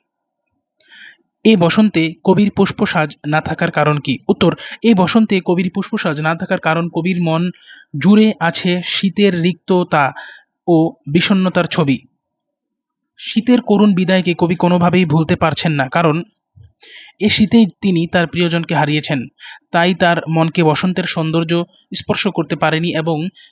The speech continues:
তার পুষ্পসজ্জা নেই। ডেকেছে কি সে আমারে, শুনি নাই রাখিনি সন্ধান। কবির এ উদাসীনতার প্রকৃত কারণ কি? প্রকৃত কারণ হচ্ছে প্রিয়জন হারানোর বেদনা।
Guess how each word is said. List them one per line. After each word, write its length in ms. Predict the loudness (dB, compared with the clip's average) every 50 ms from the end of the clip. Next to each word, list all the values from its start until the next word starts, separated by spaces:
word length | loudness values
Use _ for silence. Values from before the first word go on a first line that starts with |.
| _ _ -2
তার 260 | 0 0 0 0 -2
পুষ্পসজ্জা 800 | -6 _ -2 0 0 0 -2 -4 -4 -4 -2 -4 -4 -2 0 0
নেই। 300 | 0 0 0 -2 -4 -10 _ _ _ _ _ _ _ _ _ _ _ _ _ _ _ _ _ _ _ _ _ _ -18 -18 -18 -20 -10 _ -2 0
ডেকেছে 460 | 2 4 2 2 2 2 0 0 0 -4 _ _ _ _ _ _ _ _
কি 120 | -2 0 0
সে 240 | 2 2 2 2 4
আমারে, 400 | 4 4 4 2 2 0 -2 -4 -8 _ _ _ _ _ _ _ _ _ _ _ _ _
শুনি 280 | -4 0 4 6 6 6
নাই 180 | 6 4 2 2
রাখিনি 380 | 0 -2 -2 -2 -2 -2 -2
সন্ধান। 600 | -2 -2 -4 -4 -2 -2 -2 0 0 -2 -4 -6 -10 -14 _ _ _ _ _ _ _ _ 0
কবির 240 | 2 2 4 4
এ 220 | 4 2 2 2 2
উদাসীনতার 640 | 0 0 0 0 0 -2 -2 -2 -2 -2 -4 -4
প্রকৃত 380 | -4 -6 -6 -6 -6 -6 -4 -4
কারণ 300 | -2 0 0 0 -2 -2
কি? 260 | -6 -8 -10 -12 -12 -16 _ _ _ _ _ _ _ _ _ _ _ _ _ _ _ _ _ _ _ _ _ _ _ _ _ _ 0
প্রকৃত 320 | 2 2 4 4 4 4
কারণ 220 | 4 4 4 4
হচ্ছে 280 | 4 2 2 0 -2 -2
প্রিয়জন 460 | -4 -4 0 0 2 2 4 2 2
হারানোর 460 | 0 -2 -2 0 0 2 2 0 0
বেদনা। 440 | 0 0 0 0 0 0 0 -2 -6